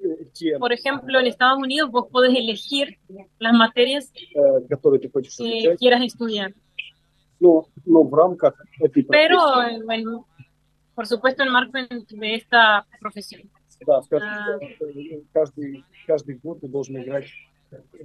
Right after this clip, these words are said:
Speaker 1: в трёх ансамблях.
Speaker 2: En cada año tenés, tenías que estudiar en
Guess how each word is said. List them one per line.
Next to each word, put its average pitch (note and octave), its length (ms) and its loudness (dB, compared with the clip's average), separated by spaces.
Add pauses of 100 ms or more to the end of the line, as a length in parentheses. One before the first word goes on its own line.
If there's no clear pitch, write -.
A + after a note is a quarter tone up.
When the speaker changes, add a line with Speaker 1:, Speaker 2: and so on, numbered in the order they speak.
(160)
Speaker 1:
в B2 100 -20
трёх D3+ 240 -2 (120)
ансамблях. C#3+ 600 -12 (220)
Speaker 2:
En B3 140 -4
cada D4 380 2
año F4 280 -10 (260)
tenés, C4 320 -18 (260)
tenías C4 380 -12
que D4 80 -20
estudiar B3+ 480 -14 (180)
en A#3 200 -20